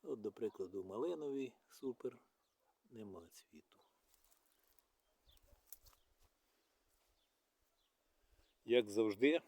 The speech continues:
самий перший стартує в мене восторг червоний. І, як на диво, з функціонально жіночою квіткою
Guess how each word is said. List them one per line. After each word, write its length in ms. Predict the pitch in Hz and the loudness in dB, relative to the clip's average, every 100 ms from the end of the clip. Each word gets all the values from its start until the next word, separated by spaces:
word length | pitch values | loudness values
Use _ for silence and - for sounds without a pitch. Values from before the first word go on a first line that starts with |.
| - - - | -10 -20 -14
самий 340 | - 110 107 | -4 -2 -2
перший 500 | - 127 147 - 131 | 2 2 2 0 -4
стартує 520 | - - - 135 135 | -4 -4 -2 0 0
в 40 | 117 | 0
мене 280 | 113 107 | -2 -2
восторг 420 | 95 90 - 107 - - _ _ _ _ _ _ _ _ _ _ _ _ | -4 -6 0 0 0 -8 _ _ _ _ _ _ _ _ _ _ _ _
червоний. 680 | - 104 101 95 80 80 - _ _ _ _ _ _ _ _ - _ _ _ _ - | -4 0 2 2 0 -4 -12 _ _ _ _ _ _ _ _ -20 _ _ _ _ 2
І, 60 | |
як 180 | 110 110 | 4 4
на 120 | 110 | 2
диво, 480 | 104 123 143 131 123 - - - - _ _ _ _ _ _ _ _ | 2 6 8 6 4 -4 -20 -20 -20 _ _ _ _ _ _ _ _
з 120 | - | -8
функціонально 680 | - 107 - 113 113 107 101 | -4 0 4 4 4 2 0
жіночою 640 | 95 104 98 - 87 85 - _ _ _ _ | 0 0 -2 -2 -2 -4 -6 _ _ _ _
квіткою 640 | - 120 - - 127 127 | -2 0 0 2 4 4